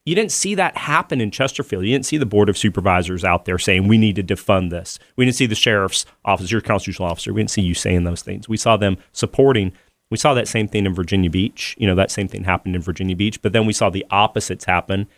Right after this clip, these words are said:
in Portsmouth and Norfolk, and you're seeing that in Richmond and, uh, you know, the other metropolitan areas of, of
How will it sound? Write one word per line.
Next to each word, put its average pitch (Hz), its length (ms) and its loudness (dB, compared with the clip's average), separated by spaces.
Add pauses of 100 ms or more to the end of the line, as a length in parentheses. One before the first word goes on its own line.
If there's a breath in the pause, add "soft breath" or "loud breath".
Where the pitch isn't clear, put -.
(460)
in 98 240 4
Portsmouth 95 580 0
and 92 140 0
Norfolk, 90 480 0
and 92 120 0
you're 92 80 -2
seeing 92 300 -2
that 90 160 2
in 90 180 -2
Richmond 92 480 2
and, 87 160 2 (320 loud breath)
uh, 92 240 4
you 107 80 4
know, 92 120 6
the 95 100 6
other 92 400 6
metropolitan 92 640 2
areas 98 420 2
of, 87 240 -8 (220)
of 90 400 6